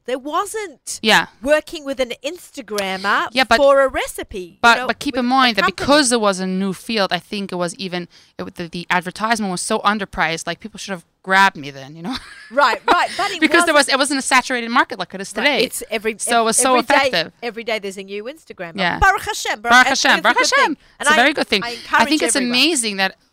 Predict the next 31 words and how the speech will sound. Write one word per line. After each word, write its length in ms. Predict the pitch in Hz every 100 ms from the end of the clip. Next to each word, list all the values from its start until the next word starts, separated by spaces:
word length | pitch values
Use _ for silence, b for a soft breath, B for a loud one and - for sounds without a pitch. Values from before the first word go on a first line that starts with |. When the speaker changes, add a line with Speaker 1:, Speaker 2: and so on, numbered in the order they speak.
| -
Speaker 2:
women 400 | 214 247 294 285
can 160 | 220
make 160 | 208 196
a 40 |
parnasa 600 | 196 196 240 320 - 185 185 b b
from 360 | _ 247 294 262
home, 260 | 214 202
convenient. 420 | - 220 220 214
They 60 | 202
could 140 | 185
be 120 | 180 233
home 200 | 247 254
with 80 | 262
their 100 | 254
babies. 560 | 226 208 196 190 190 B B B
They, 140 | 190
they 180 | - 196
can 120 | 196
have 220 | 214 285 -
best 200 | 269 233
of 60 |
both 200 | 220 208
worlds, 380 | 466 494 180 - -
and 120 | 196
they 40 |
could 100 | 196
do 40 | 214
something 220 | 262 247
they're 80 | -
passionate 420 | - 190 311 381
about. 380 | 440 453 _